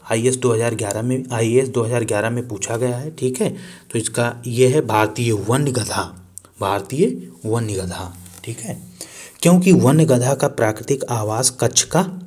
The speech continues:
रन है। इस क्षेत्र में इसका कोई परभक्षी नहीं है, किंतु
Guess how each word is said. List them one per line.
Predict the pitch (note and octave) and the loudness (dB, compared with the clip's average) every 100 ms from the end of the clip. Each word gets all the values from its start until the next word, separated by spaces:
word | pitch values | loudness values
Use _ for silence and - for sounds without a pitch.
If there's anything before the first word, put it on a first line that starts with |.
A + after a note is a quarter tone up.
| A2+ | -2
रन | G#2+ G#2+ | 0 0
है। | F#2 F2 E2 - - - - - - - - | 0 -8 -12 -18 -20 -20 -20 -20 -20 -12 0
इस | D3+ | 2
क्षेत्र | D#3 - B2 B2+ C3+ | 2 4 2 2 -2
में | C#3 D#3 - _ _ - - | -2 -6 -10 _ _ -18 0
इसका | B2 - D#3 | 2 4 4
कोई | - E3 | 6 4
परभक्षी | D#3+ B2+ A2+ A2+ - - F#3 F#3 | 6 4 4 0 0 2 2 2
नहीं | A2+ A#2 A#2 | 2 2 2
है, | F2+ F#2 | 0 -2
किंतु | C#3+ A#2 E2+ | 0 -2 -4